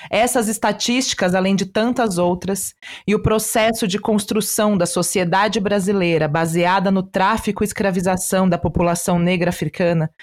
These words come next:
nos alertam todos os dias para a necessidade de discutir o racismo e desnaturalizar e também denunciar as opressões cometidas contra as pessoas negras no Brasil, que correspondem a cinquenta e seis vírgula um por cento da população do país.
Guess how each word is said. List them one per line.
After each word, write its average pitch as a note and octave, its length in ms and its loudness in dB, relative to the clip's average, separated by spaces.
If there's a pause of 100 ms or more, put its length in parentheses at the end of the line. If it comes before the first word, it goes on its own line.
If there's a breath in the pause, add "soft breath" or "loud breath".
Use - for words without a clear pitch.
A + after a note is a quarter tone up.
(280 loud breath)
nos F#3+ 160 2
alertam G#3 500 2
todos A#3+ 460 0
os A3+ 160 0
dias F3+ 380 0
para F3 240 0
a - 20 4
necessidade F3+ 840 0
de D#3+ 120 -2
discutir F#3+ 560 -2
o B3 40 2
racismo F#3 720 -2 (220 loud breath)
e G3 80 0
desnaturalizar G3 1160 2 (120)
e G3 140 -2 (140)
também F3+ 420 2
denunciar A3+ 960 0 (300 loud breath)
as F3 160 0
opressões G#3+ 560 0
cometidas A3+ 720 0
contra F#3+ 280 0
as F#3 100 -4
pessoas F#3 420 0
negras F#3+ 360 0
no G3 80 2
Brasil, F3 520 2 (240 loud breath)
que - 120 -2
correspondem A3 640 2
a A3 80 2
cinquenta B3 540 0
e A3+ 60 2
seis A3 300 0
vírgula G#3+ 360 2
um A3+ 80 2
por A#3+ 180 0
cento A#3 440 -2
da A3 100 0
população G#3 580 0
do G3 100 2
país. E3+ 600 -4